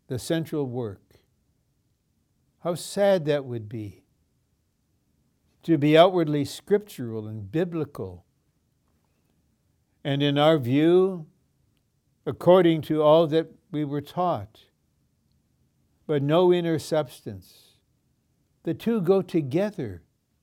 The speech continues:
When we beget, we minister God. When we nourish, we minister the building God.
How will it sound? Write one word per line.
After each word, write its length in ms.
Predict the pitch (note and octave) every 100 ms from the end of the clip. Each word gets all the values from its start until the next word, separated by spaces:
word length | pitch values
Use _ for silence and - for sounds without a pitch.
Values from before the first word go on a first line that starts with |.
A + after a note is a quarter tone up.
| _ _ _ _ _ _ _ _ _ _ _
When 240 | E3+ D#3 D#3+
we 180 | F#3+
beget, 720 | F3 F3 D3 A#2+ G#3 F3 - - _ _ -
we 120 | D3+
minister 500 | D3 D#3 C3+ - C#3
God. 560 | A#2 A#2 A2 G2 G2 _ _ _ _ _ -
When 220 | D#3+ D#3+
we 140 | F3
nourish, 680 | E3 F#3 A3+ E3 A#2+ - - _ _ _ _
we 160 | E3 D3+
minister 500 | D3 F3 D#3 - D#3+
the 120 | C3+
building 500 | A#2 C#3+ C#3+ C3+ A#2+
God. 480 | A2 A2+ A2 G2